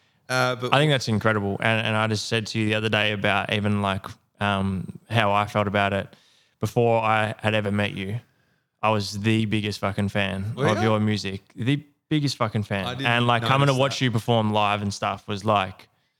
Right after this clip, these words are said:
Speaker 2: the greatest. Like, it was the best fucking feeling. I absolutely loved it.
Speaker 1: Epic.
Speaker 2: Would go out of my way to try and come and watch you perform live. And then,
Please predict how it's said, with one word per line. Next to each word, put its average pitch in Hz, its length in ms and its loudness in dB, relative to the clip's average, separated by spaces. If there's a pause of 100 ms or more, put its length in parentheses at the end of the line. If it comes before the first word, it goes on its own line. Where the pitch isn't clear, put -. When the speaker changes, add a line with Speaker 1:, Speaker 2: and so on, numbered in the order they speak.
(640)
Speaker 2:
the 107 120 -4
greatest. 98 480 -2
Like, 107 100 0
it 110 40 0
was 110 120 0
the 101 60 -12
best 120 280 2
fucking 107 280 2
feeling. 104 360 0
I 101 100 -2
absolutely 104 420 -2
loved 101 300 2
it. 101 160 0 (180)
Speaker 1:
Epic. 113 140 -14
Speaker 2:
Would 110 140 2
go 110 180 4
out 110 160 4
of 113 60 2
my 107 100 0
way 107 200 2
to 104 80 -4
try 104 280 0
and 101 100 -2
come 107 140 -2
and 101 100 0
watch 101 180 -2
you - 40 -18
perform 101 400 -4
live. 98 400 -2
And 104 200 0
then, 101 380 -2